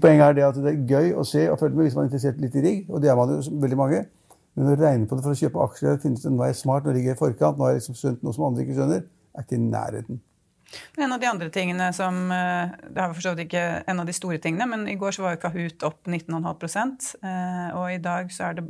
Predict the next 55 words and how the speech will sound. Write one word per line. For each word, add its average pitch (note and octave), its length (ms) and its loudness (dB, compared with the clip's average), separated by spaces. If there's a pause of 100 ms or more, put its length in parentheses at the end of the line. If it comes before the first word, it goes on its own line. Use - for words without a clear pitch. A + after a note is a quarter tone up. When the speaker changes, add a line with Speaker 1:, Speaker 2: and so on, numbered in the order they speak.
Speaker 2:
opp - 160 -18
da D#3+ 140 -4 (840)
to-tre F#3 400 -6
prosent. A#3+ 460 -6 (680)
Speaker 1:
Hvem? C3+ 300 0
Speaker 2:
Kahoot, G#3 460 -8 (100)
Speaker 1:
Ja, D3 220 4
ja, - 100 4
Speaker 2:
som C#3 80 2
var G3+ 80 4
Speaker 1:
Kahoot. F3+ 160 0
Speaker 2:
en F3+ 80 -2
av F3 240 -2
vinnerne E3+ 480 -2
i E3 80 -6
går, G3+ 240 -2
men G3+ 160 -2
det A#3+ 80 2
er F#3 80 0
vel E3+ 160 -6
bare D#3 160 0
en D#3 160 -2
effekt - 320 -8
av D#3+ 80 -4
gårsdagen D#3 480 -6
da, C#3 140 -4 (120)
at D#3 160 -10
man E3 140 -4
tror D3+ 320 -6
at, - 180 -14
eh, D#3 220 -4 (220)
fordi G#3 160 0
de G3 120 0
la F3+ 120 0
frem E3 160 -4
så F3 80 -8
gode E3+ 160 -8
tall, G3+ 320 -4
så C#3+ 80 -2
Speaker 1:
Ja, C#3+ 100 4 (140)
Speaker 2:
da D3+ 80 4
Speaker 1:
de D3 140 4
la D3+ 100 6
frem C3+ 200 0
gode C3 200 0
tall, B2 160 4
bedre A#2+ 160 2
enn B2 80 0
ventet, A2+ 320 -2
både B2+ 240 0
på C3 80 -4
omsetning B2+ 480 0
og C#3+ 220 2
på, C#3 140 4 (120)
og C3 520 4